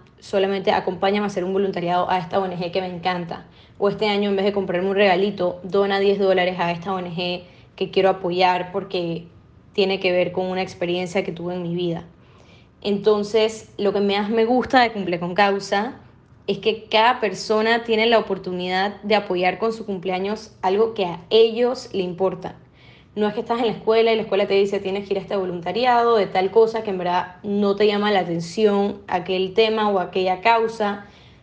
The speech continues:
sino más bien tú mismo buscas en tu interior y quizás toda tu vida has amado demasiado a tu perro, entonces te interesan mucho las causas que tienen que ver con los animales y te apasiona y quieres ayudarlos y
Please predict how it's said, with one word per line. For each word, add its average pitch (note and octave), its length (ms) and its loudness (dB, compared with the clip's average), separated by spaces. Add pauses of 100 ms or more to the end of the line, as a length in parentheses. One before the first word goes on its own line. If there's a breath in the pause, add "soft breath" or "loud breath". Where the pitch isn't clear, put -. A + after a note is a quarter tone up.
(180 loud breath)
sino A#3+ 360 -2
más C4+ 180 0
bien C4+ 220 0
tú C4 100 -4
mismo C4 340 2
buscas C4 240 0
en C4 80 0
tu G#3 80 -4
interior G3 640 0 (480 loud breath)
y G#3+ 100 -2
quizás G3+ 600 0 (360)
toda A3+ 300 6
tu G#3 120 -2
vida G3+ 680 2
has G3 200 -2
amado G#3 340 4
demasiado G3 420 0
a G3+ 40 -2
tu G3 160 -6
perro, A3+ 300 4
entonces G3 340 0
te G#3+ 80 -2
interesan F#3 480 -2
mucho A3 360 0
las G3+ 120 0
causas F#3 340 -2
que G3 120 -4
tienen G3 320 -2
que F3+ 120 -4
ver F#3 280 -2
con G3+ 160 0
los F#3 120 -4
animales G#3 760 0
y F3+ 280 -4 (360 loud breath)
te G3 80 -2
apasiona A3+ 720 2
y A3+ 140 4
quieres A#3 280 4
ayudarlos G3+ 580 2
y F#3+ 240 -4